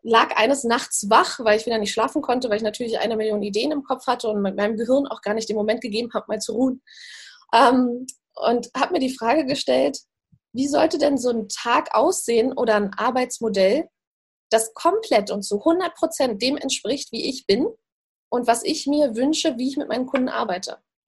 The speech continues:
Und da war kein E-Mail-Verkehr und da war keine endlosen Telefonate und vor allem <laughs> nicht endlos lange Abstimmungsprozesse über Monate hinweg. Das entspricht nicht meiner Art und es entspricht interessanterweise, und da, da hat's dann total Klick gemacht,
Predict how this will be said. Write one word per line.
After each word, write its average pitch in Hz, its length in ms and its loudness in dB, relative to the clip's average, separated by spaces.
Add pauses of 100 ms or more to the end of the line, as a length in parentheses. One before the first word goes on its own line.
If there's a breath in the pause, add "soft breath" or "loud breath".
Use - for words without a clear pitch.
(240)
Und 202 140 -2
da 180 120 4
war 180 140 2
kein 269 360 0
E-Mail-Verkehr 339 920 -2
und 233 180 -4
da 196 120 0
war 196 140 0
keine 214 440 -2
endlosen 294 420 -2
Telefonate 254 800 -2
und - 320 -6 (100)
vor 202 240 0
allem 330 280 2
<laughs> - 0 -
nicht 294 480 2 (340 loud breath)
endlos 311 540 2
lange 226 300 2
Abstimmungsprozesse 254 960 -2
über 214 220 -2
Monate 208 460 -2
hinweg. 190 300 -4 (840 loud breath)
Das 233 140 -2
entspricht 247 560 0
nicht 254 300 0
meiner 214 480 0
Art 330 260 -2
und 277 80 0
es 254 100 -2
entspricht 220 440 -4
interessanterweise, 240 840 0
und 220 200 -2
da, 269 140 4
da 269 300 0
hat's 285 140 -8
dann 214 120 -8
total 208 240 -6
Klick 320 180 -6
gemacht, 202 380 -6